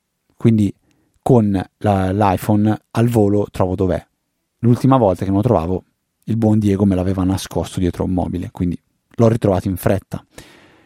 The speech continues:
E, ehm, insomma, mio papà li compra e poi a un certo punto mi chiede: "Ma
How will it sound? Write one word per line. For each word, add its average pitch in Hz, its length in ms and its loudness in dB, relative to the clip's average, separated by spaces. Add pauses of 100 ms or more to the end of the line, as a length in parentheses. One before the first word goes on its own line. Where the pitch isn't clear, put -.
(600)
E, 180 280 4
ehm, 113 720 0
insomma, 131 240 4
mio 113 120 4
papà 117 140 2
li 117 120 2
compra 143 520 4 (180)
e 147 120 2
poi 123 140 2
a - 20 2
un 113 60 0
certo 123 240 -4
punto 95 400 -2
mi 98 100 -6
chiede: 82 300 -8
"Ma 104 140 0